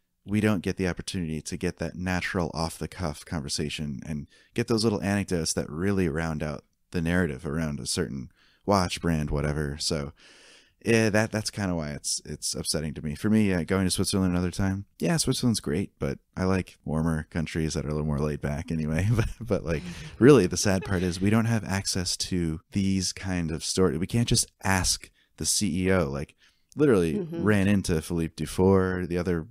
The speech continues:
Speaker 1: year, ran into, just, I talked to, you know, all, all these characters that we talk about. You can just
Speaker 2: Yeah.
Speaker 1: go up and talk to them, eh, which now, what are you gonna do? You can't, you know? So, I don't know. We'll see. You guys, uh, came in to the scene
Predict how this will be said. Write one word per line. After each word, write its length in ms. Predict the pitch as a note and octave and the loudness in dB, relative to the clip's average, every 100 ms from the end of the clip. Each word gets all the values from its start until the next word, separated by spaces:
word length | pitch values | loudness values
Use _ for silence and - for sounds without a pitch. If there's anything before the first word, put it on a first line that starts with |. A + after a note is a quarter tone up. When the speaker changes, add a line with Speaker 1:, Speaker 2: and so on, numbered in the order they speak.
| - | -6
Speaker 1:
year, 420 | E2+ E2 D#2 D2 | -2 0 0 0
ran 240 | E2 E2+ | 0 2
into, 280 | F#2 F2+ D#2 | 2 0 -2
just, 240 | D2 - - _ _ - | -4 -6 -8 _ _ -12
I 40 | |
talked 260 | - F2 D2 | -4 -2 -2
to, 100 | - | -6
you 120 | C#2 | -6
know, 180 | C2 C#2+ - _ _ | -6 -8 -12 _ _
all, 160 | - A#2 | 0 2
all 180 | A2 B2+ | 4 2
these 180 | B2 G#2+ | 2 -2
characters 520 | - F#2 F#2+ G#2+ G#2+ | -2 -2 -2 -2 -2
that 100 | G2 | -2
we 80 | D2+ | -4
talk 220 | E2 F2 | -2 -2
about. 300 | F#2+ G#2 A2 - _ _ _ _ | 0 -2 -2 -6 _ _ _ _
You 120 | C#3 | 0
can 120 | C3+ | 2
just 140 | C#3+ - | 2 2
Speaker 2:
Yeah. 60 | |
Speaker 1:
go 80 | G#2+ | 4
up 140 | A2+ A2+ | 2 0
and 100 | F2+ | -2
talk 200 | G#2+ A#2+ | -2 -2
to 80 | - | -6
them, 180 | - - _ - | -10 -16 _ -6
eh, 60 | D2+ | 2
which 360 | F#2+ F#2+ - - _ _ | 2 2 -4 -10 _ _
now, 480 | E2+ G#2+ F2+ D#2+ - - | 2 4 2 0 -6 -6
what 200 | E2+ F2 | 0 2
are 20 | |
you 80 | D#2+ | 2
gonna 80 | D#2 | 0
do? 140 | E2 | -2
You 100 | A#1+ | -4
can't, 240 | - C#2 - | -8 -10 -10
you 80 | A1+ | -12
know? 140 | C#2 F2 | -10 -4
So, 300 | - G#2 G#2+ - - - - _ - | 0 0 -2 -10 -20 -20 -20 _ -4
I 80 | |
don't 120 | B2+ C#3+ | 2 4
know. 120 | G#2 | 2
We'll 100 | E2 | 2
see. 320 | - D#2 D#2 _ | 0 -2 -4 _
You 200 | G2+ B2+ | 6 8
guys, 440 | C3+ A#2+ A#2+ A2 - - - | 8 4 4 2 -2 -8 -2
uh, 480 | F#2+ F2+ F2 E2+ - - | 2 2 2 0 -6 -2
came 340 | B2 A2+ F#2 | 2 4 4
in 320 | A#2 F#2+ D#2+ - | 4 2 -2 -6
to 100 | F#2 | -4
the 120 | F2 | 0
scene 400 | - F2 C2+ | 0 0 -2